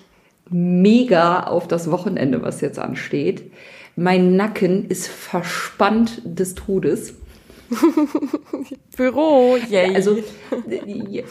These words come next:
Speaker 1: ja, also wenn mein Nacken nicht wäre, wäre ich wahrscheinlich bei einer vier oder fünf oder so gewesen.
Speaker 2: Oh, okay.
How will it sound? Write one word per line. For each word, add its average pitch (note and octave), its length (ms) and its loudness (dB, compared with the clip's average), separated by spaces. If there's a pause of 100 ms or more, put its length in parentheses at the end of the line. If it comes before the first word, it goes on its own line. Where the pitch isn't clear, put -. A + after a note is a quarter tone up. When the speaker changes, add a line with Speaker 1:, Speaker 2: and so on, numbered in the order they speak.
(100)
Speaker 1:
ja, F#3+ 340 -6 (280)
also G#3+ 240 2 (140)
wenn A3 220 2
mein A3+ 200 2
Nacken C#4 280 0
nicht A3 200 2
wäre, G#3+ 240 2
wäre G3+ 140 0
ich G3 80 -6
wahrscheinlich G3 420 -4
bei F#3+ 140 -2
einer F3 320 -6
vier A#3+ 420 2
oder F3 180 0
fünf D4+ 400 0
oder D4+ 200 -4
so C#4 140 -8
gewesen. A#3 460 -2
Speaker 2:
Oh, D#4 60 -2
okay. D#3 420 -4